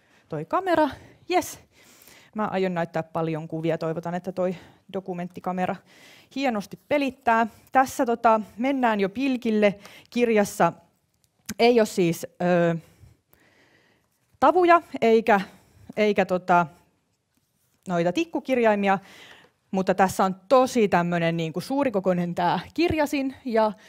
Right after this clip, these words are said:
hyvin vähän tekstiä aina sivulla ja noi, tota, apua, lunttaan. Elina ja sun kuvitus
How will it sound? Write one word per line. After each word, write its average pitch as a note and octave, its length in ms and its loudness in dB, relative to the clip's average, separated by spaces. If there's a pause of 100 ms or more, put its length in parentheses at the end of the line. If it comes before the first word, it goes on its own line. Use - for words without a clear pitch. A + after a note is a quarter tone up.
(120)
hyvin C4 360 2
vähän F3 300 0
tekstiä D#3+ 440 -2
aina D#3 260 -4
sivulla D#3+ 540 -4
ja E3+ 240 -2
noi, D#3+ 200 -6
tota, D#3 340 -2 (760)
apua, D3 360 -10
lunttaan. D#3+ 640 -6 (280)
Elina F#3+ 320 0
ja E3 140 2
sun E3 240 -6
kuvitus E3+ 540 -6